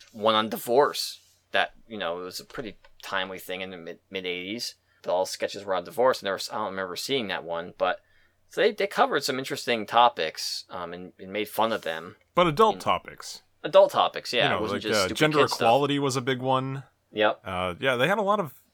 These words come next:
Speaker 2: a lot of topics like that. Not necessarily taboo, but stuff you would never see handled in a kid's show.
Speaker 1: No, no. And you wouldn't see that today either.
Speaker 2: No.
Speaker 1: Um, and,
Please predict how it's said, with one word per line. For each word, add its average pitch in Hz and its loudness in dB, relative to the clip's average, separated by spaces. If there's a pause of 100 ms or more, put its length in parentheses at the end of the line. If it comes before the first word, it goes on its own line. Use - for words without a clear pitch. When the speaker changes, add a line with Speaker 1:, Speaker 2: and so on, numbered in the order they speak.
(200)
Speaker 2:
a 139 -8
lot 180 2
of 185 -6
topics - -2
like 90 -4
that. 101 0
Not 214 2
necessarily 139 2
taboo, 120 2 (400)
but 127 4
stuff - 0
you 120 -2
would 107 -6
never 220 0
see 110 -4
handled 104 -2
in 87 -2
a 82 -8
kid's 117 -6
show. 76 -6 (240)
Speaker 1:
No, 110 4
no. 98 0
And 101 -8
you 127 -4
wouldn't 135 8
see 127 2
that 107 6
today 104 4
either. 69 -8
Speaker 2:
No. 98 0
Speaker 1:
Um, 82 -4
and, 107 -10